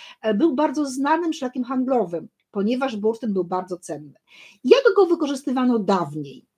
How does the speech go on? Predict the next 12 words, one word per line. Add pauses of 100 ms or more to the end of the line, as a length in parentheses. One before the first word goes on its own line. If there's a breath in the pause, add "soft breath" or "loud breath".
(640)
Dawniej
go
wykorzystywano
w
ten
sposób,
że
na
przykład
małym
dzieciom
ząbkującym,